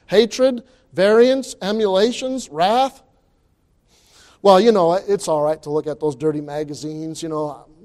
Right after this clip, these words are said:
it's, it's okay. What? Well, preacher, I just don't understand how come you won't meet, meet with, uh, a, a lady,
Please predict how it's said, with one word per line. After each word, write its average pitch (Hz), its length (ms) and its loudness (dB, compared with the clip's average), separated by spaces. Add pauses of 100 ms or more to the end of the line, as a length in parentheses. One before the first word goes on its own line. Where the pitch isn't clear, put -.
it's, 180 200 -20
it's 170 180 -12
okay. 143 600 -12 (100)
What? 156 580 -6 (4000)
Well, 202 160 2
preacher, 233 420 -6
I 226 100 2
just 254 160 -6
don't 247 120 -6
understand 233 400 -6
how 220 100 -2
come 202 340 -8
you 196 140 -6
won't 220 180 -2
meet, 202 240 -8
meet 196 220 -6
with, 190 240 -8 (100)
uh, 175 280 -4 (420)
a, 160 200 -2
a 180 100 2
lady, 185 420 0